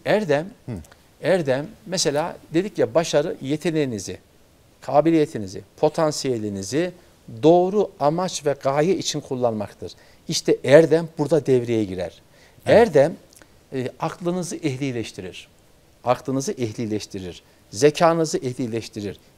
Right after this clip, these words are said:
Speaker 1: Yeteneğinizi ehlileştirir. Şöyle arz edeyim, bilgi ve yetenek iki ucu keskin kılıç gibidir. Kötüye de kullanılır, iyiye de kullanılır.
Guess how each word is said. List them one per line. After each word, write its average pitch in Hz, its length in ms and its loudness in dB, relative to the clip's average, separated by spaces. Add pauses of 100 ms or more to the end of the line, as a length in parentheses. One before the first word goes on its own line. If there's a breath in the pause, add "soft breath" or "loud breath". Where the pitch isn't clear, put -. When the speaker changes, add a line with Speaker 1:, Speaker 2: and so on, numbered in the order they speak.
Speaker 1:
Yeteneğinizi 156 580 -2
ehlileştirir. 120 580 -6 (280 soft breath)
Şöyle 214 300 4
arz 156 120 2
edeyim, 165 320 -4 (300 soft breath)
bilgi 190 400 -2
ve 170 80 2
yetenek 165 460 0 (140)
iki 165 200 -6
ucu 160 220 -6
keskin 160 300 -10
kılıç 147 320 -10
gibidir. 98 340 -14 (260 soft breath)
Kötüye 185 360 0
de 190 80 0
kullanılır, 185 600 -4
iyiye 156 220 -2
de 139 60 -2
kullanılır. 95 540 -10